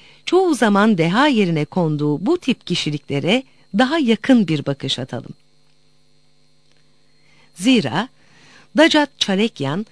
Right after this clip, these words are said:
hiçbir anlamda bir istisna sayılmaz. Tam aksine modaya uygun ve yeni olandan çok kolay etkilenen, hatta onun eseri olan rahat ve özgürlükçü bir toplumun tipik bir ürünü olduğu söylenebilir.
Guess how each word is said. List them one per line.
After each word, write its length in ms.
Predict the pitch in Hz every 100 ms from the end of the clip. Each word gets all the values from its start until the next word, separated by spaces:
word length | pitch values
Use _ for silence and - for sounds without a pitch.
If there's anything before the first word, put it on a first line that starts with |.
| _ _ -
hiçbir 360 | 240 - 381
anlamda 520 | 370 262 240 226 240
bir 100 | 208
istisna 560 | 180 - 165 - 160 185
sayılmaz. 680 | - 151 139 131 120 - - _ _ _ _ _ _ _ _ _ _ -
Tam 220 | 269 240
aksine 580 | 143 - 131 131 220 285 _ _ -
modaya 400 | 220 214 190 165
uygun 600 | 143 131 - 180 285 - _ _ 160
ve 280 | 165 165 139
yeni 240 | 151 202
olandan 640 | 277 226 190 170 151 147 214
çok 260 | 311 330
kolay 280 | - 214 170
etkilenen, 800 | - 147 - 143 135 127 185 269 _ _ _ _ -
hatta 460 | - 339 - 262 254
onun 400 | - 214 302 330
eseri 380 | - 185 220 262
olan 440 | 302 165 139 175 220 - - -
rahat 400 | 196 233 359 -
ve 220 | 247 254
özgürlükçü 640 | 160 170 - 165 175 - 294
bir 140 | 269
toplumun 540 | - 220 - 202 208 277
tipik 460 | - - 349 -
bir 180 | 269 208
ürünü 260 | 214 247 254
olduğu 360 | 175 165 190
söylenebilir. 880 | 208 180 160 165 180 127 80 -